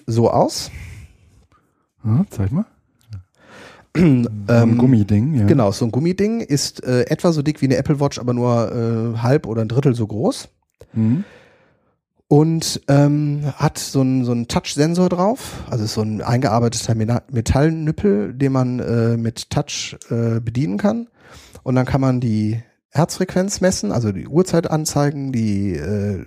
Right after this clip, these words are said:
Speaker 1: gegangenen Schritte anzeigen lassen, äh, auch Kilometer und sowas, das habe ich aber ausgeschaltet, und die Herzfrequenz messen lassen. Und es fungu-, fungiert einfach als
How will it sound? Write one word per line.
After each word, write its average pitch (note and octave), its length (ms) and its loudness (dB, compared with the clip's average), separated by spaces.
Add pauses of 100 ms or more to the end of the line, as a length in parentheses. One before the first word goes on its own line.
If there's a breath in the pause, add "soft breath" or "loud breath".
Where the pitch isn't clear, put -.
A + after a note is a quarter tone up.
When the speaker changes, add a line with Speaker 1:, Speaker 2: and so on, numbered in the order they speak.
(120)
Speaker 1:
gegangenen A2 500 0
Schritte F#3 340 2
anzeigen C3+ 440 0
lassen, A2 840 -2
äh, - 20 -4
auch - 200 -4
Kilometer A#2 580 2
und G#2+ 100 -6
sowas, C3 280 0
das - 120 -8
habe A#2 80 -4
ich A2+ 80 -4
aber A2 120 0
ausgeschaltet, B2+ 600 0 (420 loud breath)
und - 400 -4
die A2 340 2
Herzfrequenz D#3+ 640 -2
messen D3 260 0
lassen. C3+ 340 -2 (1300 loud breath)
Und E3+ 200 2
es F3 100 0
fungu-, C#3 440 0
fungiert C3+ 560 -2
einfach C3+ 340 2
als - 400 0